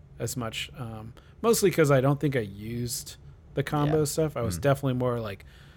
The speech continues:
Speaker 3: 'Cause there's
Speaker 1: force,
Speaker 3: no place to practice.
Speaker 1: force push,
Speaker 2: <laughs> Yeah,
Speaker 1: for-, <laughs>
Speaker 2: we
Speaker 1: force pushing, force pulling,
Speaker 3: Yeah.
Speaker 1: and then just, like, all lightsaber, baby.
Speaker 3: Yeah.
Speaker 2: I will
Speaker 1: But
Speaker 2: say this,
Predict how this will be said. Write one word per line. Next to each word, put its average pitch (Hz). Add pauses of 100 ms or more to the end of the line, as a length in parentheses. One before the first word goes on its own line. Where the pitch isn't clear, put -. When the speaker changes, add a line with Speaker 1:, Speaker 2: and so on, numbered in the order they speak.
(360)
Speaker 3:
'Cause -
there's 151
Speaker 1:
force, -
Speaker 3:
no 123
place 131
to -
practice. 330
Speaker 1:
force 170
push, 170
Speaker 2:
<laughs> 175
Yeah, 160
Speaker 1:
for-, 160
<laughs> 160
Speaker 2:
we 151
Speaker 1:
force 185
pushing, 202
force 160
pulling, 180
Speaker 3:
Yeah. 95
Speaker 1:
and 147
then 147
just, 135
like, 123 (200)
all 143
lightsaber, 131
baby. 131
Speaker 3:
Yeah. 87 (1040)
Speaker 2:
I -
will 135
Speaker 1:
But 147
Speaker 2:
say 147
this, 117